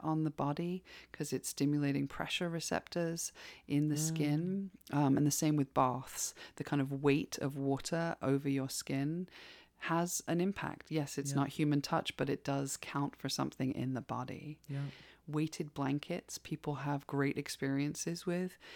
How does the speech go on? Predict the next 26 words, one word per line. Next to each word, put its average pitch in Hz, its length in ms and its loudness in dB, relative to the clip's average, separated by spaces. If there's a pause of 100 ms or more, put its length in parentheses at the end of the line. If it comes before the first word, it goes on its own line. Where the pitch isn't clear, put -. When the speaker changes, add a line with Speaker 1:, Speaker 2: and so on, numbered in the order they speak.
(240)
Speaker 1:
and 156 180 4
then 165 180 6
other 170 220 2
textures - 640 0
of 135 160 -6
blankets. 131 540 -2
If 127 120 -6
there 147 160 2
are 143 60 0
certain 143 380 0
kinds 143 460 2
of, 135 320 0 (380)
um, 135 340 4 (340)
textures - 520 0
or 135 80 2
senses - 640 2
that 135 120 0
you 147 180 0
particularly 135 760 -4
like, 123 400 -4 (420)
j-, - 100 0
experiment 156 800 2
with 123 180 -2
it. 123 240 -4
Like, 131 280 -4
Speaker 2:
Mm-hmm. 143 340 -2